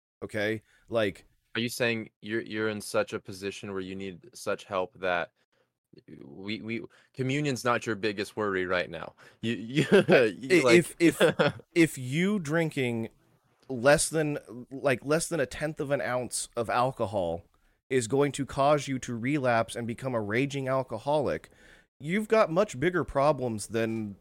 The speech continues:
Speaker 1: than communion. Like, you've gotta get your, you, you've gotta get your heart right. Y-, there is some other issues going on there. And, and I think that we've allowed people to kinda wallow i-, i-, in their, we call it a disease, okay? Alcoholism is not a disease.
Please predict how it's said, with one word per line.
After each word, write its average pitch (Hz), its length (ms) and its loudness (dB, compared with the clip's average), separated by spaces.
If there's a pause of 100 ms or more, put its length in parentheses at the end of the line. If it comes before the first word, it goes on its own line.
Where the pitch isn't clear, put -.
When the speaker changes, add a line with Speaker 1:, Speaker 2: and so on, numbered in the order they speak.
Speaker 1:
than 101 420 -2 (100)
communion. 120 640 -4
Like, 95 220 -2
you've 160 160 -4
gotta 170 220 4
get 120 180 -4
your, 92 240 -6
you, 147 220 -8
you've 156 160 -6
gotta 170 160 4
get 120 100 0
your 82 160 -4
heart 131 280 2
right. 80 320 -2 (320)
Y-, 127 100 -2
there 170 180 4
is 180 120 2
some 127 200 -4
other 131 260 0
issues 110 400 -4
going 95 240 -6
on 90 240 -2
there. 65 280 -8 (360)
And, 120 120 0
and 131 180 2
I 147 80 4
think 147 280 -6
that 117 100 -2
we've 131 220 -2
allowed 117 460 2
people 117 320 -6
to 107 240 -6
kinda 101 240 -4
wallow 98 720 2 (360)
i-, 117 60 -2
i-, 143 260 -2
in 135 240 0
their, 117 320 2 (220)
we 127 100 0
call 156 240 2
it 131 80 0
a 117 60 -4
disease, 92 680 -6 (120)
okay? 101 420 -2 (380)
Alcoholism 143 680 0
is 113 120 -6
not 120 300 0
a 107 60 -4
disease. 95 800 -6